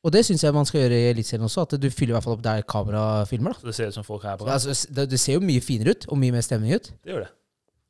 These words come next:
Speaker 1: Og i hvert fall også sånn som du ser Mjøndalen og sånn som har bygd, eh, leiligheter rundt. Når du ser det er gardina, <laughs> det er mørkt, <laughs> mørkt, og det er ikke noe som gidder å, «Ja, her bor jeg, men jeg gidder faen
Speaker 2: Plutselig så
Speaker 1: ikke
Speaker 2: ser
Speaker 1: se
Speaker 2: du
Speaker 1: kampen.»
Speaker 2: Ole Sæter med høyrehånda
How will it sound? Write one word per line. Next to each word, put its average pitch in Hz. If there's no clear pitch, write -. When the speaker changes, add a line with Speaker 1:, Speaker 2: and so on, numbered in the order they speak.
Speaker 1:
Og 139
i -
hvert 120
fall 180
også 131
sånn 135
som 139
du 127
ser 123
Mjøndalen 110
og 110
sånn 117
som 123
har 117
bygd, 117
eh, 113
leiligheter 113
rundt. -
Når 120
du 110
ser 110
det 110
er 110
gardina, 104
<laughs> 120
det 123
er 120
mørkt, -
<laughs> -
mørkt, 131
og 139
det 131
er 120
ikke 127
noe 123
som 120
gidder 120
å, -
«Ja, 104
her 117
bor 156
jeg, 131
men 120
jeg 120
gidder 160
faen -
Speaker 2:
Plutselig 135
så 156
Speaker 1:
ikke 147
Speaker 2:
ser 156
Speaker 1:
se -
Speaker 2:
du 139
Speaker 1:
kampen.» 156
Speaker 2:
Ole 147
Sæter 143
med 143
høyrehånda 123